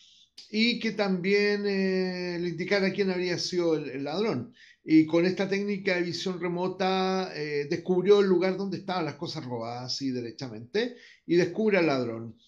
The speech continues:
Eh, al otro día, eh, est-, este señor tenía, eh,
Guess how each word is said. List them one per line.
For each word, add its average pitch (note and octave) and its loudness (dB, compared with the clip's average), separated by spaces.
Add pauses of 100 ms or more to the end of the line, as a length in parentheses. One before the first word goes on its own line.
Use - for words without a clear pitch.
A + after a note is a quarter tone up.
(280)
Eh, E3 0
al F3+ 2
otro A3 4
día, A3 -2 (500)
eh, D3+ -4 (100)
est-, D#3 -4 (100)
este D#3+ -2
señor F3+ 0
tenía, E3+ -4 (240)
eh, D3+ -2